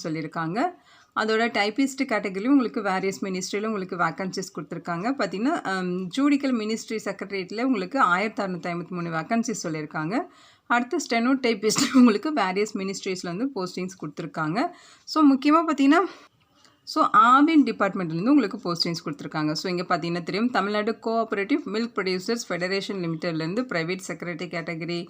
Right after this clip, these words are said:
ஜூனியர் எக்ஸிக்யூட்டிவ், ஜூனியர் எக்ஸிக்யூட்டிவ்லேயே ஆஃபீஸ் டைப்பிங் அப்படின்னு சொல்லி வேரியஸ் டைப்பில் கொடுத்துருக்காங்க.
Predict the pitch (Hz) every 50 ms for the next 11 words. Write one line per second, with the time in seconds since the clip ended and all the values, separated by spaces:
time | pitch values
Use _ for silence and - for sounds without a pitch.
0 | - - - - _ - - 202 214 214 214 214 208 180 175 165 - 208 190 190
1 | 196 190 165 175 175 175 170 - - - _ _ _ _ - 190 220 226 233 240
2 | 226 220 190 185 - 208 190 208 190 196 185 190 208 214 196 175 180 175 - -
3 | 196 190 - - 196 170 170 165 - 180 180 180 170 160 170 175 170 - 180 180
4 | 175 170 165 170 175 170 - 185 175 165 180 175 - 175 165 - 160 165 - 180
5 | 170 160 170 170